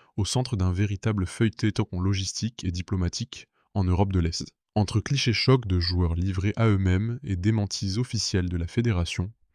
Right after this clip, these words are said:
le retour des étalons a viré au casse-tête. Le choc des images.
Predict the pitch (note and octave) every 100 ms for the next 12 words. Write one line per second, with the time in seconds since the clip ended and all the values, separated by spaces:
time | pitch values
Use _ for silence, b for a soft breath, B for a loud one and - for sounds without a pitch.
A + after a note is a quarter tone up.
0 | _ _ _ _ - F#2+ G2 C3+ B2 F#2+
1 | G2 F#2+ G2+ A#2+ F#2 F2+ F#2 F#2+ - E2+
2 | - F2+ D#2+ - - _ _ _ _ _
3 | _ _ _ - G2 - B2+ G#2+ F2+ F#2
4 | E2 F2